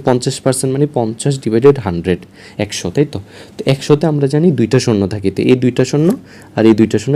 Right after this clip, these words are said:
কেটে দিব, তাহলে কত হবে? পাঁচ পাঁচে পঁচিশ, মানে হচ্ছে দুইশো পঞ্চাশ, ঠিক আছে? এভাবে হচ্ছে আপনারা সবগুলো করবেন। চল্লিশের দুই পার্সেন্ট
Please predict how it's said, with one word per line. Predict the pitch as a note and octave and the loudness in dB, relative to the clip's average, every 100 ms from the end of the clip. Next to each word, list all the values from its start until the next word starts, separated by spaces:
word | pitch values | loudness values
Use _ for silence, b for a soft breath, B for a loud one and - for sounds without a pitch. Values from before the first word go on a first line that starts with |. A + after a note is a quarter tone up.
| C#3 | 0
কেটে | A#2 G2+ | 0 -2
দিব, | F2+ F#2 | -2 -2
তাহলে | G2+ A2 | 0 0
কত | C3+ D3 | 0 0
হবে? | C#3 G2+ G2 B B B - | 0 -2 -8 B B B -4
পাঁচ | B2+ - | -2 0
পাঁচে | A#2+ B2 | -2 -2
পঁচিশ, | B2 A#2 E3 - | -2 -2 -6 -4
মানে | G#2 G#2+ | -4 -2
হচ্ছে | D#3 B2 | 0 0
দুইশো | F#2+ G2 - | 0 -2 -2
পঞ্চাশ, | E2+ E2+ F2 - - - - | -4 -4 -8 -8 -18 -20 -6
ঠিক | G3 A#3+ | -2 -2
আছে? | - C#3+ | -2 -2
এভাবে | C3+ D#3 D3+ | 2 2 4
হচ্ছে | C#3+ - E3+ C4+ - - A#2 | 2 2 0 0 -8 -12 -8
আপনারা | - A2+ - | -4 -2 -2
সবগুলো | G#2 A2+ G#2+ | 0 0 2
করবেন। | F#2+ F#2 F2 B B B - - | 0 -2 -4 B B B -12 2
চল্লিশের | D#3+ E3 E3 E3+ | 4 4 4 4
দুই | E3 E3+ | 2 0
পার্সেন্ট | F3 D#3+ E3+ | -2 -4 -4